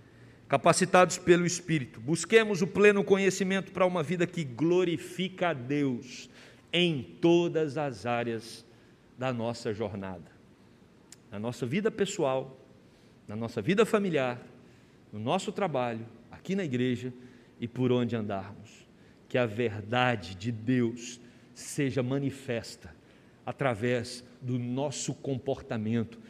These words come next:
das nossas palavras e dos nossos pensamentos. Amém? Vamos orar.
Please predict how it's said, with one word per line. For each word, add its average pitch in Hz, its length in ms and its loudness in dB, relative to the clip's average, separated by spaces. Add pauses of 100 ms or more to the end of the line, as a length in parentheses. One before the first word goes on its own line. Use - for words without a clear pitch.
(200)
das 113 280 -2
nossas 131 500 -6
palavras 120 800 -2 (180)
e 123 80 2
dos 110 220 -2
nossos 110 360 -6
pensamentos. 98 800 -10 (100)
Amém? 175 440 2 (760)
Vamos 113 240 -4
orar. 101 220 0